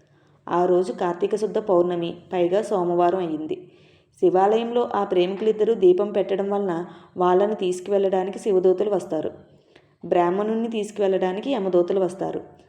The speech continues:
వాళ్ళని చూసిన బ్రాహ్మణుడు ఆ యమదూతలతో, కామాంధకారంలో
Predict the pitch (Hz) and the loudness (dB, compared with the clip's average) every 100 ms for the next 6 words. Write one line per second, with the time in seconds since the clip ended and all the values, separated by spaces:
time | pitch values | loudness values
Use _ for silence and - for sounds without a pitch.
0 | _ _ _ - 180 190 208 202 185 185 | _ _ _ -2 2 4 2 2 2 2
1 | 247 214 202 190 214 220 196 180 180 - | 0 0 0 0 -2 2 6 6 2 -8
2 | - 190 185 185 180 185 196 220 226 214 | -6 0 2 2 2 2 2 2 0 2
3 | 180 185 - - - 190 175 202 226 226 | 2 0 -12 -20 -8 -2 0 0 0 -2
4 | 226 214 214 202 190 180 | -2 -2 -2 0 0 0